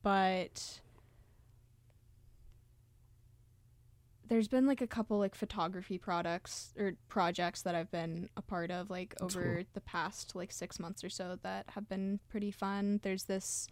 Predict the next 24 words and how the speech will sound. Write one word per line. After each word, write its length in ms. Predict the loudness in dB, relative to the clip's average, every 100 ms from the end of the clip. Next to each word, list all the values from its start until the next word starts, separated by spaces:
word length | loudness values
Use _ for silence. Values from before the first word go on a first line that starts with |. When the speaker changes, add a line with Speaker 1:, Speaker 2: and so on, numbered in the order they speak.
| -12 -20 -4
Speaker 1:
photographer, 840 | 0 6 6 6 4 4 4 2 -2 -4 2
uh, 380 | 4 6 4 0
who's 580 | 0 0 0 -4 -6 -10 -2
kind 240 | 4 4
of, 60 | 4
like, 180 | 4
local 260 | 2 2 2
to 100 | 0
the 100 | -2
Cincinnati 580 | -2 -2 0 0 0 0
area. 300 | 0 0 0
Her 80 | 0
name 160 | 0
is 120 | -2 -4
Erica 500 | -4 -4 -2 -4 -4 -6
Almquist. 760 | -2 0 0 -2 -2 -4 -8 -10 -18 -20 -16 -4
She's 240 | 2 4
really 240 | 6 6 2
cool. 380 | 0 0 -2 -6 -6
Highly 260 | 2 4 4
recommend 340 | 2 0 0
checking 280 | -2 -4 -4
her 120 | -4
out. 300 | -4 -4